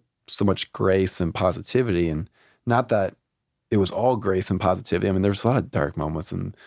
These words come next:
moments where I felt like giving up. But, uh, overall, you know, I, I handled it, you know,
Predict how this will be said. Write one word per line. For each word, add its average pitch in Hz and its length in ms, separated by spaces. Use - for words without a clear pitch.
moments 92 260
where 90 100
I 87 40
felt 92 220
like 87 160
giving 90 300
up. 87 300
But, 92 240
uh, 110 80
overall, 127 460
you 110 60
know, 104 60
I, 113 160
I - 80
handled 101 340
it, 92 180
you 110 100
know, 90 260